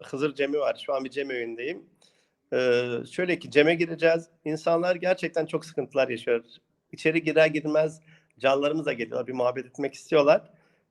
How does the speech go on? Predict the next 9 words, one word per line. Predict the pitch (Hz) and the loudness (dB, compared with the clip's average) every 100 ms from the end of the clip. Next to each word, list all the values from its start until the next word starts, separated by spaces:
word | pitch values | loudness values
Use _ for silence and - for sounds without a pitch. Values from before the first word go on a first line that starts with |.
| _ | _
Ee, | 127 123 120 117 120 | 0 2 2 2 0
işte | 120 135 | -4 -2
konuşmadan | 151 151 156 143 131 | 0 -2 0 0 0
direkt | 143 143 | -2 -2
buraya | 143 147 | -4 -2
koştum, | - 131 - 131 | -2 -8 -8 -2
geldim, | 123 123 127 - | 0 0 -2 -12
içeri | - 135 135 | -10 -8 -8
girdim. | 135 123 185 | -6 -6 -6